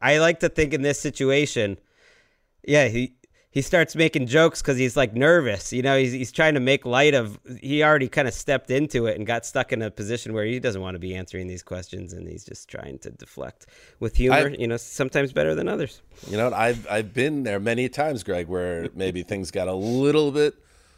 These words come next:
Speaker 2: uncomfortable, and then, then Greg throws in something that is kind of a wild, uh, comment, and it, it's a little McDaniel-esque.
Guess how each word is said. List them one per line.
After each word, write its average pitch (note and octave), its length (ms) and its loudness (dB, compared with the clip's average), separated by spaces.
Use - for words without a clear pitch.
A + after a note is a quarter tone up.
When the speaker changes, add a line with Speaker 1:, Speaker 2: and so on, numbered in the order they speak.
Speaker 2:
uncomfortable, D3+ 600 -2
and C3+ 80 -2
then, A2 200 -4
then G2 180 -4
Greg G#2 320 0
throws G#2 320 -2
in G2+ 100 -4
something G2 460 -4
that F#2 240 -6
is F2 300 -10
kind F#2+ 200 -6
of F#2 80 -4
a F2 60 -4
wild, F#2+ 540 0
uh, F#2+ 220 -2
comment, G2 520 -4
and - 380 -4
it, G#2 160 -8
it's G#2 160 -8
a A2 40 -2
little A2+ 180 2
McDaniel-esque. A#2+ 800 0